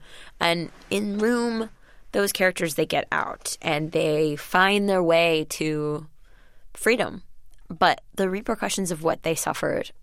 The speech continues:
are still affecting them all the time, you know? And even though, like, he gets caught and it justice is hopefully gonna be served, it still,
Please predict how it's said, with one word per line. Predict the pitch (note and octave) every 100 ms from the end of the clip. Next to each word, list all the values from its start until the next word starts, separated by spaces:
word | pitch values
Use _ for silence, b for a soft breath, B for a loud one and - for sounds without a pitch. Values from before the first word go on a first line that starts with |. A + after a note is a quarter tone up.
| -
are | E3+ F3
still | - - E3+ E3 -
affecting | - G#3+ - G#3
them | -
all | - E3
the | F#3+
time, | F3 A3+ F#4 - - - -
you | E3+
know? | E3 E3+ -
And | F3 -
even | G3 G#3+ G3+
though, | F#3 E3+ F3
like, | C#3+ C#3 - - b b b b
he | F3+
gets | F3+ -
caught | - - D#3 D3 - -
and | E3+ D#3 F#3 D#3 C3+ -
it | - - - - - - -
justice | - E3 - E3
is | D#3 D3 -
hopefully | - E3+ - E3
gonna | D#3 D#3+ D3
be | D3
served, | - D#3 D3+ D3
it | - -
still, | - G3+ G3+ G#3 G3+